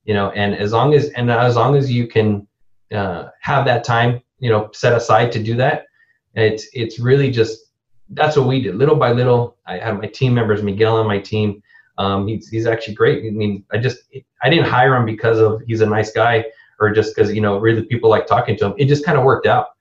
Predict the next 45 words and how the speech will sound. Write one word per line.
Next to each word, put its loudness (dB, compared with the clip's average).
You -4
know, 4
little 4
by 4
little, 4
I'd 2
see -2
him. 2
Like, -2
we'd -4
go 4
to 2
properties -2
and 0
we -4
start -2
talking -2
to -2
agents, -4
and 2
he'd 4
start -2
talking 0
to 0
an 0
agent, -2
and 0
they 2
like, 2
they'd -2
be -2
looking 4
at 4
him 4
more 4
than 2
they 4
were 4
looking 2
at 0
me, -2
you -2
know, 0
and, 0
and -2